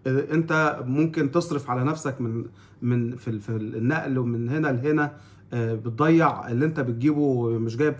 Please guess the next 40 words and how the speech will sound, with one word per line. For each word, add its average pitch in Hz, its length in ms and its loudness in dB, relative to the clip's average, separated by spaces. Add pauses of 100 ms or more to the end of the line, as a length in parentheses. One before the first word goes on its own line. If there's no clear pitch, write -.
(100)
قد 127 280 -4
المواصلات 123 440 -2
فعلًا 123 260 -4
يعني. 87 260 -12
بلس 156 340 4
إزاي 151 180 2
أنت 165 140 0
تبقى 127 220 -4
راجل 151 240 2
من 131 140 2
المنصورة 120 460 0
مثلًا 143 300 -2
وشغال، 131 540 -2
آه، 120 180 -2
اريا 143 160 2
في 127 100 -6
شبرا 113 320 -4
يعني؟ 87 240 -12 (360)
ده 143 60 0
طبعًا، 139 520 0
آه، 117 180 -2
كلام 143 340 0
مش 131 480 -4
خ-، - 100 -20 (180)
كويس 147 260 2
خالص. 170 320 0 (360)
أنا 151 120 4
دايمًا 151 320 4
أقول 156 400 2 (420)
إنه 156 440 2
أنت 165 300 -2 (380)
ال-، 113 440 -4
اللي 113 280 -4
بتحدد، 131 680 -4 (440)
آه، 117 520 -2
آه، - 20 -8
شكلك 147 500 -2
وتكوينك 127 500 -2
جوه 131 240 0
السوق. - 320 -12